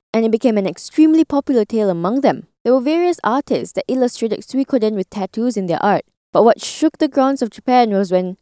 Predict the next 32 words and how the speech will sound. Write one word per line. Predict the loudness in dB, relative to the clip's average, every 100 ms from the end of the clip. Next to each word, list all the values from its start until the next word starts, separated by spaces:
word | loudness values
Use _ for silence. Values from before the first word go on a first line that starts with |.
| _
a | -6
woodblock | 0 0 0 -2 -2
print | 0 0 0
artist, | -6 -4 -6 -6 -12 _ _ _ -2
Utagawa | 0 2 4 4 2
Kuniyoshi, | 0 0 2 -2 -4 -4 -6 -6 _ _
portrayed | -2 2 2
the | 2
popular | 2 0 2 0 0
characters | 0 -2 -2 -4
of | -4
the | -6
story | -4 0 2 2
with | 0 -4
full-bodied | -8 0 2 2 0 0 -2
engravings. | -6 -6 -2 -2 -2 -6 -10 -18 _ _ _
This | 0 2 4
revolutionized | 2 2 0 0 -2 -2 -2
Japanese | -6 -4 -6 -4
tattoos | -6 -2 -2 -2
with | -2
a | -4
newly | -2 0 0 0
formed | 0 -4 -4 -8
style, | -4 -2 0 -2 -8 _ _ _
known | 0 0 0
as | 0
the | 0 0 -4 _ 0
horimono, | 2 2 0 -4 -8 -10 _ _ _ -2
which | -2 0
translates | -2 -2 -2 -6 -6
to | -4 -2 -4